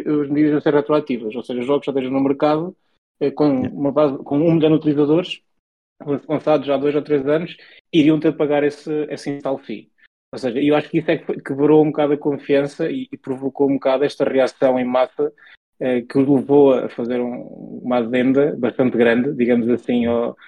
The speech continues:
Speaker 1: aos termos e condições que eles agora já, já anunciaram que iriam alterar. Eles não só explicaram algumas das cláusulas dos novos termos e condições, como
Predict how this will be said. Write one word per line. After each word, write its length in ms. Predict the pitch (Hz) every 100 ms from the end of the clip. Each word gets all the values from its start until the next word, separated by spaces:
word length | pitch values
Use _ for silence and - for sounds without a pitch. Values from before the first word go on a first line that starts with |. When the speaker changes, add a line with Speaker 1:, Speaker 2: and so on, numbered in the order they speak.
| -
Speaker 1:
aos 200 | - 135
termos 300 | - 139 131
e 80 | 127
condições 600 | 123 127 131 117 127 117
que 100 | -
eles 120 | 120 123
agora 320 | 123 117 110 113
já, 220 | 113 117 113
já 80 |
anunciaram 480 | 123 123 113 123 120
que 80 | 113
iriam 300 | 123 120 113 - _ _ -
alterar. 500 | 123 123 120 127 151 _ - -
Eles 140 | 127
não 160 | 131 135
só 180 | 160
explicaram 640 | 156 160 151 - 165 143 123
algumas 340 | 113 123 123
das 140 | 120
cláusulas 400 | - 147 123 117
dos 100 | 107
novos 180 | 117 117
termos 200 | - 120
e 40 | 123
condições, 380 | 131 123 147 143
como 320 | 147 143